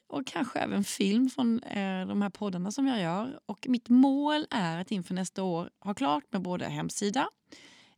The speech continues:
ehm, och YouTube, alltså att man kan gå in på hemsidan och både se bilder och kanske lite film från vissa och få lite mer kött på benen,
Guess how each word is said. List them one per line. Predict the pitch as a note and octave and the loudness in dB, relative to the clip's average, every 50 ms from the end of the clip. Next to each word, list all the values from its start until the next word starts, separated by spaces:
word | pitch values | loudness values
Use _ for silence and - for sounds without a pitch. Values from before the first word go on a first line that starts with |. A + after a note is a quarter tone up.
| _ - G3+ | _ -6 -4
ehm, | F#3+ F#3 F#3+ F#3+ F#3 F#3 F3+ F#3+ F#3+ F3+ - _ _ _ _ _ _ _ _ _ _ _ - _ _ - | -2 -2 -2 -2 -2 -2 -2 -2 -2 -4 -4 _ _ _ _ _ _ _ _ _ _ _ -20 _ _ 0
och | C#4 D#4 F#4 - _ - - - _ - | 0 0 0 -2 _ -18 -18 -16 _ -4
YouTube, | A#3 B3 C#4 B3+ G3+ - - - F#3+ A#3 C4+ B3+ B3+ - | 0 0 0 0 0 -2 -2 0 0 0 0 0 0 -2
alltså | A#3+ - - | -2 -2 -4
att | A#3+ - - | -6 -6 -4
man | - G#3 G3 | -4 -4 -4
kan | - G#3+ F#3+ | -4 -6 -2
gå | G3+ G#3+ | 0 0
in | G3+ G3 | 0 0
på | G3+ | 0
hemsidan | G#3 G#3 G3+ - G3+ F3+ E3+ F3 | -2 -2 -2 -2 -2 -2 -2 -2
och | F#3+ | -4
både | F#3 G#3 A3 G3+ F3+ | -4 -4 -4 -4 -4
se | F3+ E3+ | -4 -6
bilder | E3+ E3 A3 A#3+ C4 C4 B3 C#4 C#4 D4+ D#4+ E4 D#4+ - A#3+ | -6 -4 -4 -2 -2 -2 -2 -2 -2 -2 -2 -4 -6 -8 -10
och | G#3+ - | -10 -8
kanske | - - - - - - - - | -8 -8 -8 -8 -8 -8 -6 -6
lite | - F#3 - - - | -6 -6 -8 -10 -12
film | - - - A#3 B3 C#4+ D4+ D4+ D#4 C#4+ | -10 -6 -4 -2 -2 0 -2 -2 -4 -4
från | - - C#4 | -4 -2 -2
vissa | C4+ C#4+ A#3+ - - - A3+ A3+ A#3+ C4+ - _ - - - - - - | 0 0 -2 -4 -4 -2 0 0 0 -2 -4 _ -20 -20 -20 -20 -20 -20
och | - - - B3 A3+ | -18 -10 -8 -8 -4
få | - C#4+ B3 | -2 0 0
lite | A3 G#3+ - B3 | 0 0 2 4
mer | B3+ B3+ A#3+ G3 F#3 F3 E3 E3+ - _ _ _ _ _ _ _ _ - | 4 4 4 4 2 0 -2 -4 -10 _ _ _ _ _ _ _ _ -10
kött | - - - - A3 - - - - - | -8 -8 -4 -4 -4 -4 -6 -10 -14 -6
på | - F#3+ | -4 0
benen, | F#3 G#3 F#3 E3 D#3+ F3 G3+ A#3+ A#3 G#3 F#3 G#3 | 0 0 0 0 0 0 0 2 2 0 0 -4